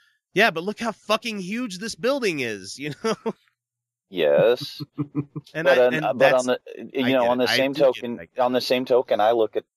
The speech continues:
Speaker 2: I, I look at, at, at you guys and I say, "You know what? You're enjoying it, and I think that's great." But in those times when you're drunk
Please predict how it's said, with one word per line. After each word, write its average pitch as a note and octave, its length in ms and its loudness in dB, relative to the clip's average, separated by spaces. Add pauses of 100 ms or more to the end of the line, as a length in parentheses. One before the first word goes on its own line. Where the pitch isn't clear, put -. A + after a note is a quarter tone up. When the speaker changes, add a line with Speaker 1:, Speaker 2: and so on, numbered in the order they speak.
Speaker 2:
I, A2 120 4 (120)
I A2+ 80 4
look A2 280 0
at, G#2+ 100 -2 (120)
at, G#2 180 2 (120)
at G#2 160 -6
you A2+ 100 -6
guys G#2 240 6
and G2+ 80 -4
I G2 80 2
say, G2+ 180 0
"You A#2 140 -2
know D#3+ 100 2
what? B2+ 160 4
You're A#2 160 0
enjoying A2 380 2
it, C3 40 2
and A2 120 -4
I G#2 60 -2
think A2 160 -2
that's G#2+ 200 2
great." G2 340 2 (760)
But A#2 200 4 (340)
in A2+ 120 -2
those G#2+ 200 2
times B2 360 2
when G#2 160 0
you're A2+ 140 4
drunk G#2 480 0